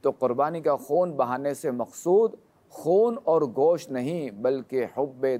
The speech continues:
دنیا سے دل کا پھر جانا اور رضا الہی کو ترجیح دیتے ہوئے مال خرچ کرنا ہوتا ہے، اور یہ بات پختہ نیت اور ارادے کے وقت ہی حاصل ہو جاتی ہے، اگرچہ کسی رکاوٹ کی وجہ سے عمل نہ ہو سکے۔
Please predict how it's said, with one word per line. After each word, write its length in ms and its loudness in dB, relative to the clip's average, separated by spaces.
دنیا 400 -4
سے 260 -2
دل 440 -4
کا 240 4
پھر 180 2
جانا 460 0
اور 320 4
رضا 360 2
الہی 540 2
کو 240 2
ترجیح 500 0
دیتے 400 0
ہوئے 200 0
مال 560 0
خرچ 380 -4
کرنا 280 0
ہوتا 320 -2
ہے، 160 -6
اور 120 2
یہ 120 2
بات 580 0
پختہ 280 -2
نیت 480 0
اور 160 2
ارادے 440 0
کے 140 -4
وقت 280 -2
ہی 140 -2
حاصل 340 -4
ہو 80 0
جاتی 400 -4
ہے، 120 -8
اگرچہ 420 0
کسی 240 -6
رکاوٹ 540 0
کی 100 -6
وجہ 320 -2
سے 160 -6
عمل 260 -2
نہ 220 -4
ہو 180 0
سکے۔ 380 -12